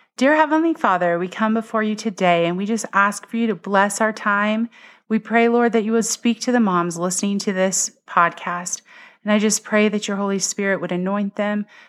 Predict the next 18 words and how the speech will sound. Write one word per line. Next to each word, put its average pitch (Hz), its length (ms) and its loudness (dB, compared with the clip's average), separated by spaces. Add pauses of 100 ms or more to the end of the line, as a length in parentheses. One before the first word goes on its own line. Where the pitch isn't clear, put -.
(140)
with 185 160 -8
power 240 640 0 (180)
and 185 140 -6
with 185 120 -8
love 190 600 0 (320)
and 185 120 2
a 180 60 2
sound 202 380 2
mind, 170 280 2
Lord. 165 280 -4
And 170 120 -6
I 185 80 -4
just 180 240 -8
pray 190 200 -6
that 190 140 -6
you 190 120 -6
would, 185 220 -4 (480)
um, 180 440 -2